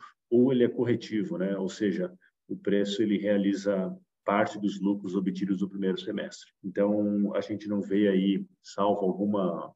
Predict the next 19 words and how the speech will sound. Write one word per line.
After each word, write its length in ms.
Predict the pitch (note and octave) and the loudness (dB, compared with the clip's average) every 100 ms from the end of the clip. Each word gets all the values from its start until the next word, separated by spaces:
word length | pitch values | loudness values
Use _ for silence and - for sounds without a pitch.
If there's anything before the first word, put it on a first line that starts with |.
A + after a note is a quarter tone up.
| _ - | _ -14
algum 280 | F#2+ F#2+ G#2 | -12 -6 -4
evento 640 | F#2+ G2+ G2 G2 F2 - - _ | -2 -2 -2 -4 -8 -8 -14 _
muito 960 | F#2+ G2 G#2 G2+ G2+ F#2+ F2+ E2+ - - _ _ - | -4 -2 -2 -4 -2 2 0 0 -8 -14 _ _ -8
extraordinário, 880 | G2 - F#2+ F#2 F#2 F#2+ F#2+ G2+ F#2 | -8 -2 0 0 0 -2 -2 -2 -4
né, 140 | F#2 | -6
que 80 | - | -8
os 100 | - | -16
preços 520 | - G2 C#3 G2+ - | -4 -2 -2 -8 -6
se 80 | G#2+ | -4
movam 480 | G2 G2 G2+ G2 F#2+ | 0 0 0 -2 -2
demais 560 | F#2+ G2 F#2 G2+ G2 | -2 -2 0 0 -2
nesse 240 | G2+ F#2+ - | -4 -6 -8
segundo 320 | G#2 F#2+ F#2+ | -8 -6 -6
semestre. 480 | - G#2+ - - - | -6 -8 -10 -14 -14
Então, 180 | G#2 F#2+ | -4 -2
essa 220 | F#2+ G2+ | -2 -2
é 40 | |
a 20 | |
nossa, 600 | G2 F#2 F#2 - F#2 F2+ | -2 -2 -4 -6 -6 -6